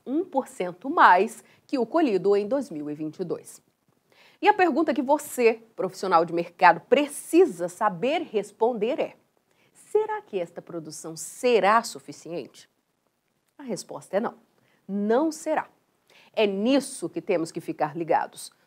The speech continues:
pois a União Europeia já está tendo que importar muito trigo para dar conta de atender a sua demanda. Ou seja, não existe espaço para erro.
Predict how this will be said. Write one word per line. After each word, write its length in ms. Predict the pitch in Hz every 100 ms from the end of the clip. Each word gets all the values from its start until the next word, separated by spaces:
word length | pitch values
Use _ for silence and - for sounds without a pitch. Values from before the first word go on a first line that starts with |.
| -
pois 160 | 214
a 80 | 214
União 280 | 214 196 170
Europeia 520 | 151 143 - 190 170
já 120 | 170
está 220 | 170 - 165
tendo 260 | 202 185
que 140 | 180 214
importar 720 | 214 - 254 - - 214 208
muito 640 | 220 240 302 427 508 427
trigo 460 | 427 254 226 202 254 _ _ -
para 140 | 226
dar 240 | 190 -
conta 260 | - 160 165
de 80 | 175
atender 480 | - 294 220 254 175
a 60 |
sua 240 | 139 - 151
demanda. 380 | 156 123 - _ _
Ou 120 | - 214
seja, 280 | 139 139
não 320 | 190 233 330 339
existe 520 | 214 170 196 - 226
espaço 440 | - - 107 -
para 200 | 151 185
erro. 220 | 202 -